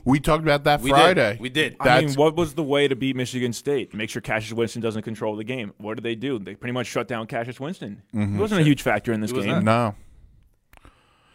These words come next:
Speaker 1: And the
Speaker 3: They were
Speaker 1: role
Speaker 3: suffocating on defense, p-, closing out all perimeter. I mean, Texas Tech,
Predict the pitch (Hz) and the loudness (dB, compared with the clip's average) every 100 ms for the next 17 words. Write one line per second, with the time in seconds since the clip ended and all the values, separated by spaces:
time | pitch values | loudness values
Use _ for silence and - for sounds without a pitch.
0 | _ _ - 110 117 113 180 247 - 220 | _ _ 0 2 6 8 8 6 6 4
1 | 185 175 147 110 101 _ 123 127 131 123 | 4 2 2 2 -4 _ -4 -2 -2 -2
2 | 98 - - 113 - 175 170 170 147 143 | -8 -10 -14 -6 4 6 6 6 6 8
3 | 165 170 143 135 123 160 160 156 240 262 | 6 6 4 2 4 4 2 0 -2 -4
4 | - 185 147 | 2 2 2